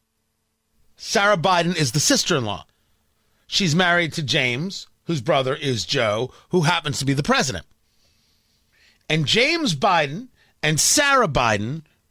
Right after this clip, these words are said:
have been playing the whole Biden angle. And that's, they're the ones who wrote the checks, you know, repayment of loan, loan payback, you know, forty thousand dollars here and this and that. Oh, dear Lord.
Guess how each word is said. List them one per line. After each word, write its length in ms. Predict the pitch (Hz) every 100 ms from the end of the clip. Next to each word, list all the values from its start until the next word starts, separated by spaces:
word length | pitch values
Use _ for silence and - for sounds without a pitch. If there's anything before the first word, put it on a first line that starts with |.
| _ _ _ _ _
have 300 | - 214 202
been 280 | 156 185 180
playing 520 | - 202 262 311 320
the 120 | 269 220
whole 280 | 240 240
Biden 560 | 196 127 190 226 254 247
angle. 560 | 190 165 143 98 76 - _ _ - _
And 180 | 180 185
that's, 320 | 233 285 -
they're 300 | 170 220 285
the 100 | 294
ones 380 | 262 254 247 185
who 140 | 233
wrote 320 | 202 220 226 185
the 100 | 196
checks, 460 | - 240 233 -
you 60 | 208
know, 120 | 214
repayment 680 | 170 220 156 233 233 226 208
of 120 | 180
loan, 520 | 196 208 214 233 233 - _ - - -
loan 380 | 147 226 247
payback, 580 | 170 214 233 220 226 214
you 60 | 190
know, 100 | 175
forty 320 | 220 247 254
thousand 380 | 196 233 214 220
dollars 320 | 220 226 175
here 260 | 208 226 214
and 160 | 165
this 180 | 226 185
and 100 | 202
that. 220 | 208 190 - _ _ _ _ _ -
Oh, 380 | 131 120 107
dear 340 | 82 110 95 78
Lord. 540 | 82 92 107 98 85